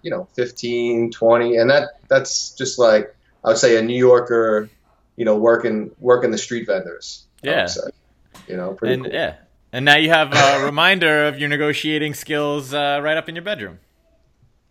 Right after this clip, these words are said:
Speaker 1: Yeah, there we, there we go. There we go. Um, yeah, mo-, moving on. Um, what did he say? You know, has become a, uh, fun segment that we've done. And, uh,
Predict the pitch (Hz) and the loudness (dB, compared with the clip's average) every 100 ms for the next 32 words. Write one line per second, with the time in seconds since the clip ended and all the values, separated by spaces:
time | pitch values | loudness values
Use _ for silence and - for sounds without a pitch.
0 | - 107 - - 101 101 117 113 - 98 | 0 2 2 -2 0 2 2 0 -2 0
1 | 98 165 92 - _ - 95 113 165 131 | 2 2 0 -8 _ -6 -4 0 0 -2
2 | - - 104 107 107 107 107 113 - - | -8 0 4 6 8 8 6 0 -8 -20
3 | - _ - 151 180 143 151 127 147 139 | -20 _ 0 2 4 2 0 0 0 2
4 | 131 139 151 175 175 117 120 120 117 113 | 2 2 0 -4 -8 0 2 4 4 4
5 | 113 113 - _ _ _ _ _ _ _ | 0 -10 -18 _ _ _ _ _ _ _
6 | - _ 107 127 131 127 123 - 127 151 | -20 _ -2 -2 -2 -6 -6 0 2 2
7 | 143 143 123 117 107 - - - 110 104 | 0 0 0 0 -4 -12 -14 -14 -10 -8
8 | 104 95 95 95 90 92 92 - _ _ | -6 -6 -4 -2 -2 -2 -4 -6 _ _
9 | _ _ _ _ _ _ _ _ _ - | _ _ _ _ _ _ _ _ _ 0
10 | 123 113 127 123 120 113 113 113 98 107 | 2 2 4 2 2 2 2 2 0 0
11 | 117 143 _ _ _ _ _ - 117 117 | 0 -4 _ _ _ _ _ 0 4 6
12 | 117 120 117 117 113 110 | 6 6 6 6 4 0